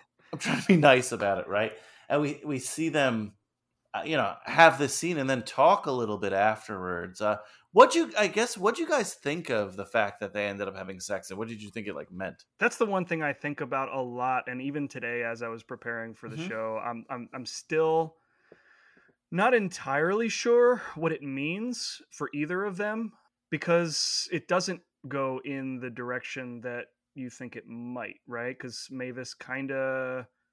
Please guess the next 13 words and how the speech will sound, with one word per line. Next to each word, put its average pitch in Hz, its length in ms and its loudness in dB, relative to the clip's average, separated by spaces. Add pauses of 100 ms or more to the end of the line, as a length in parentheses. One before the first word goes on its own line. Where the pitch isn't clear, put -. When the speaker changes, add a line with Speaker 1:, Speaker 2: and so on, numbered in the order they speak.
(200)
Speaker 2:
like, 127 100 -10
I'm 160 100 -4
not 220 160 -6
quite 214 220 -8
sure 196 240 -4
she's 160 640 -6
redeemed 147 480 -6
herself 131 460 -8
or 127 120 -8
is 139 100 -6
on, 147 140 -4
necessarily 160 720 -2
on 127 300 -8